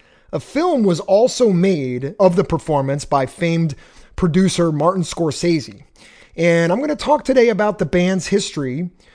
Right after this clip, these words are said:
how the concert came about, and what happened to the members after that fateful night. But before I get started, I wanted to remind you that you can listen to all of my podcast album reviews by going to album review dot net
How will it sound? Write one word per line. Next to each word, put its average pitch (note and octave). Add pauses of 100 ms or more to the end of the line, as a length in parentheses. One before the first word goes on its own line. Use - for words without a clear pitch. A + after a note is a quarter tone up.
(140)
how A3
the A3
concert G#3+
came G3+
about, F3
and D#3
what F3+
happened F#3+
to F3
the D#3
members D3+
after D#3
that C#3
fateful C#3
night. B2+ (500)
But G3
before C4+
I -
get D4+
started, A3+
I F3+
wanted A3
to A#3
remind G3
you E3+
that C#3
you E3+
can E3
listen E3+
to C#3
all A3+
of A3+
my G3
podcast D#3+
album D3+
reviews C#3 (460)
by D#3
going E3
to D3+
album F#3
review F#3+
dot F3
net F#3